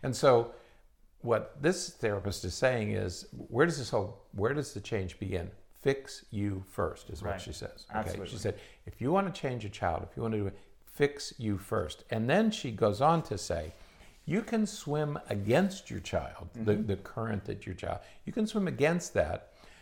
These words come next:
Speaker 1: But she said it's a lot easier to swim alongside the child.
Speaker 2: Mm-hmm.
Speaker 1: And we say that with teenager,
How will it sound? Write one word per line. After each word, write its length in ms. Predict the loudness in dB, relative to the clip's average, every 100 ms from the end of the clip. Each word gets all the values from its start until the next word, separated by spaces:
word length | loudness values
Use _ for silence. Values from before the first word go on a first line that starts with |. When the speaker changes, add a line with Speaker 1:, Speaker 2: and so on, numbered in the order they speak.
| -20 -20
Speaker 1:
But 100 | -14
she 140 | -8 -4
said 200 | -2 0
it's 100 | 2
a 60 |
lot 400 | 0 2 2 4
easier 360 | 4 0 0 -2
to 120 | -2
swim 300 | -4 -4 -2
alongside 680 | 0 -2 -2 -4 -2 -2 -2
the 60 | -8
child. 320 | -6 -8 -8
Speaker 2:
Mm-hmm. 140 | -8 -2
Speaker 1:
And 100 | 0
we 100 | 0
say 260 | -2 -4 -2
that 200 | -2 -4
with 160 | -8
teenager, 500 | -6 -6 -4 -4 -6